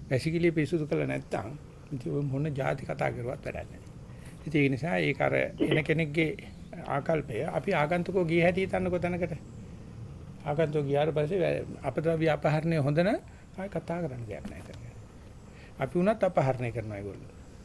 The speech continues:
අපිත් අපද්‍රව්‍යයක් වෙනවා. අපි ගිහලා අත මෙතන බුලත් කෙන ගහන්නයි, කක්ක දාන්න පටන් අරගත්තොත්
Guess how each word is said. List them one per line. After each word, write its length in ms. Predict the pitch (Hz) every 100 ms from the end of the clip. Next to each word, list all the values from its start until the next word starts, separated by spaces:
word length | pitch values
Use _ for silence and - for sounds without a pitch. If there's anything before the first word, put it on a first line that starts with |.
| - -
අපිත් 320 | 127 175 -
අපද්‍රව්‍යයක් 540 | 147 165 147 135 131
වෙනවා. 260 | - 117 101 - - - -
අපි 180 | - 135
ගිහලා 240 | 147 151 139
අත 100 | 147
මෙතන 340 | 139 135 139
බුලත් 200 | 135 135
කෙන 160 | - 139
ගහන්නයි, 560 | 131 127 123 123 156
කක්ක 220 | 165 131 151
දාන්න 220 | 139 139 135
පටන් 360 | 127 139 160
අරගත්තොත් 460 | 190 180 151 220